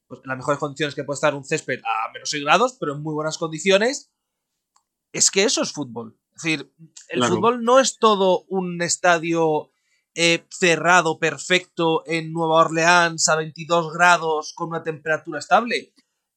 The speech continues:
Speaker 2: Mucho menos.
Speaker 1: Tienes que competir dentro de esas circunstancias. Y a mí una cosa de tu artículo, que es lo que más me gusta, que es, eh, me gusta mucho la parte de exterior, pero me gusta mucho el final, que es un buen equipo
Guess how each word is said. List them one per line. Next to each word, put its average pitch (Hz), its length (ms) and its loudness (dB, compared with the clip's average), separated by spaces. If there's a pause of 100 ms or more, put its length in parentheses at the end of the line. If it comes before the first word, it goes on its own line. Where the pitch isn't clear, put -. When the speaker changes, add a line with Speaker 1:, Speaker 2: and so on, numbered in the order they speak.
(140)
Speaker 2:
Mucho 120 280 -4
menos. 117 160 2
Speaker 1:
Tienes 247 320 2
que 208 140 -8
competir 160 640 -2 (180)
dentro 139 300 -10
de 135 80 -10
esas 131 80 -14
circunstancias. 160 600 -6
Y 160 80 -2
a 160 60 2
mí 175 80 -2
una 226 140 2
cosa 226 200 -2
de 202 60 -2
tu 202 80 -2
artículo, 190 320 -2
que 156 100 -6
es 156 40 -10
lo 175 80 -2
que 175 60 -4
más 175 140 0
me 165 100 -6
gusta, 175 360 -6
que 135 100 -20
es, - 180 -2
eh, 107 240 -20 (260)
me - 80 -10
gusta 151 180 -4
mucho 170 220 -2
la 156 40 -2
parte 165 180 -4
de - 20 -4
exterior, 185 160 -2
pero 190 100 -4
me 147 60 -6
gusta 165 160 -4
mucho 165 180 -6
el 175 60 -8
final, 160 300 -2
que 131 120 -8
es - 220 -12 (680)
un 208 220 -4
buen 220 200 2
equipo 180 600 -4